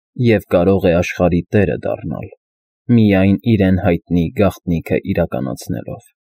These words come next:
Ինչ էր պետք դրա համար։ Պետք էր, որ կատաղի ալիքները մեկ ժամ ևս գթային իրեն։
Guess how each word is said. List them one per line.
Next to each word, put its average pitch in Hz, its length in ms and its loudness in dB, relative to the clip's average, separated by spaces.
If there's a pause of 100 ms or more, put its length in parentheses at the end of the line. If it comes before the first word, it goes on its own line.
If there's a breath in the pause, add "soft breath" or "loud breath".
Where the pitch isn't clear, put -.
(720)
Ինչ 156 220 2
էր - 180 -4
պետք - 300 -4
դրա 80 240 -2
համար։ 58 400 -8 (1080)
Պետք 110 280 0
էր, 92 120 2
որ 87 200 0
կատաղի 90 500 0
ալիքները 92 640 2
մեկ 95 340 0
ժամ 92 260 0
ևս 101 420 0
գթային 64 540 -4
իրեն։ - 300 -12